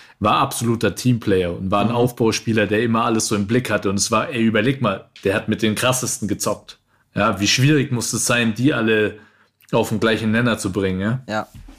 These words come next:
Speaker 2: ja.
Speaker 1: Jetzt heutzutage, ähm, gibt's ja nicht nur einen Spieler, das ist, äh, das ist ganz klar, ist, äh, Chris Paul ist einfach
Speaker 2: Okay, krass.
Speaker 1: also als Aufbauspieler,
Speaker 2: Ja.
Speaker 1: als Spielmacher gibt's gerade niemand krasseren.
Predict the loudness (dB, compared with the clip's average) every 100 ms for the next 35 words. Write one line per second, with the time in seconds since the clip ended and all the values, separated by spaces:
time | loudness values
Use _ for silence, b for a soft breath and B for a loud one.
0 | -10 -8 -8 B B B B B B B
1 | 0 2 2 2 2 0 2 0 2 0
2 | -2 0 0 0 -4 -6 -6 -2 0 0
3 | 0 -2 -2 -2 -2 0 0 -2 -6 -6
4 | -4 -2 -2 -4 -6 -8 -10 -16 -16 -4
5 | -2 0 0 -2 -4 -4 -4 -2 -2 -2
6 | -2 -2 -4 -2 0 0 2 2 0 -4
7 | -6 -4 -2 -2 -2 -4 -4 -8 -12 -12
8 | -8 -8 -6 -6 -8 -10 -4 0 2 2
9 | 2 2 2 2 2 2 2 2 0 -2
10 | 0 0 2 0 -2 -2 -4 -8 -12 -2
11 | -2 -2 -2 2 2 0 -4 -4 -2 0
12 | -2 0 0 2 0 -2